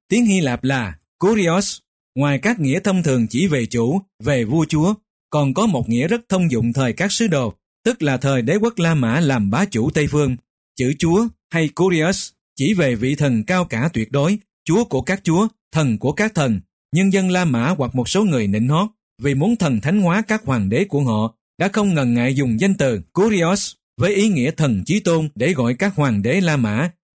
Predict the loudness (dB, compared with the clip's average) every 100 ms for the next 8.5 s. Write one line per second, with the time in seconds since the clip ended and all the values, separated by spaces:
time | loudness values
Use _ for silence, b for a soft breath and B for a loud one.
0 | _ _ _ _ _ -2 0 2 0 0
1 | 0 2 2 0 0 0 0 0 -4 _
2 | -2 0 0 0 2 0 2 0 -2 -2
3 | 0 0 2 0 0 0 0 2 0 0
4 | -4 -8 -4 0 0 0 -2 0 0 -2
5 | 0 -2 0 -2 -4 -6 _ -2 0 2
6 | 2 2 2 0 0 0 0 0 0 0
7 | 0 0 2 2 2 2 2 0 0 -2
8 | 0 2 2 0 -2